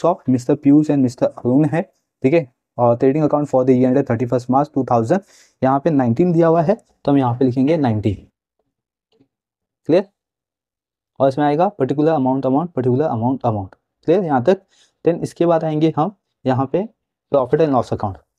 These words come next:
Profit and loss account भी आपको सेम इसी तरीके से बनाना है।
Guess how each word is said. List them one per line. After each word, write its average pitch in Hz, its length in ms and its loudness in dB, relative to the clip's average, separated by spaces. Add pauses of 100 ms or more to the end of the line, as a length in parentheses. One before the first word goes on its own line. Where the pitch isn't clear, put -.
Profit 131 240 -2
and 160 120 -4
loss 151 140 -2
account 147 240 -2
भी 156 60 0
आपको 143 180 0
सेम 139 240 -2
इसी 131 180 -2
तरीके 135 300 0
से 131 120 -4
बनाना 131 340 -2
है। 156 220 -6